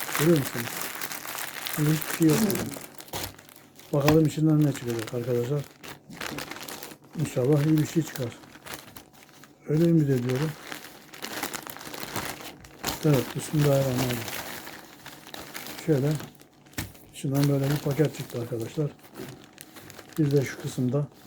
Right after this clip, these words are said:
bir kağıt gördüm. O kağıdı da bakalım neymiş diye. Bakalım çıkartabilecek miyim bunu da. Evet arkadaşlar. Burada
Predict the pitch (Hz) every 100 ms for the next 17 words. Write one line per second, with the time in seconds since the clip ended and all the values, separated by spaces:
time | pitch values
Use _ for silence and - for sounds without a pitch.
0 | - - - - - - - - - -
1 | 139 - 147 143 139 - 120 110 135 139
2 | - - - - - - - - - -
3 | _ - - 151 139 139 131 117 117 117
4 | 110 117 123 113 113 - 120 127 143 -
5 | - - - - - - - - - -
6 | - 117 - 131 131 - 131 120 135 123
7 | 123 127 - 117 113 107 110 139 - -
8 | - - - - - - - - - -
9 | - - - - - - - - - -
10 | _ - - - - - - - - -
11 | - - - - - 151 147 131 120 123
12 | 120 - 147 139 - - - - - -
13 | - - - - - - - - - -
14 | - - - 156 147 135 151